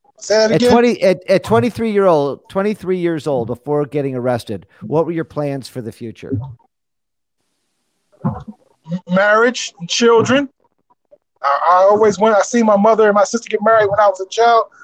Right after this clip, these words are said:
Speaker 1: I always wanted to get married. I kinda have a, a big extended family. And, like,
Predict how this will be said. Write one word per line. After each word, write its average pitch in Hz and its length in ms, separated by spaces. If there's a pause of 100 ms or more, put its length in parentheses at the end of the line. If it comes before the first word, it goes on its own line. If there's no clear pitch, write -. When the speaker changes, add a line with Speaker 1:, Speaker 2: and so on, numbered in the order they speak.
(200)
Speaker 1:
I 160 60
always 202 200
wanted 208 180
to 202 40
get 202 180
married. 214 400 (420)
I 156 140
kinda 214 280
have 196 220
a, 196 120
a - 300
big 208 180
extended 196 480
family. 233 560 (600)
And, 180 120
like, 180 160